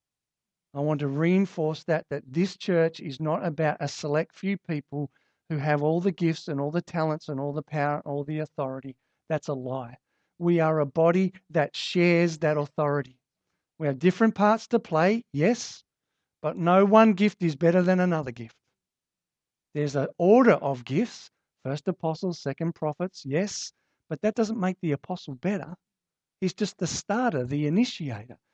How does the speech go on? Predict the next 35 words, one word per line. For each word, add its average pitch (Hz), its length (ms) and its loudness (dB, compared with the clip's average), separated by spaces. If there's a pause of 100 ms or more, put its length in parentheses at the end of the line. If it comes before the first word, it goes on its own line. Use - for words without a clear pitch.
(240)
And 151 100 -4
all 240 300 2
the 202 100 2
gifts 180 300 -2
have 175 220 -2
to 165 80 -6
flow 175 480 2 (220)
and 160 160 0
be 175 280 0
evident 202 460 4
to 185 100 -2
be 190 160 2
the 185 140 2
full 226 280 2
complement 175 640 0 (440)
of 175 100 -4
the 185 80 -2
gifts. - 560 -4 (880)
You've 165 120 -2
been 185 160 4
watching 196 260 2
the 190 80 2
Paralympics 196 800 0
and 165 100 -4
you've 151 80 -2
seen 180 220 0
the 175 60 -2
people 180 280 -4
without 160 380 -2
the 175 80 0
legs 170 380 0
or 147 60 -2
without 147 360 -2
the 175 160 -2
arms. 160 280 -2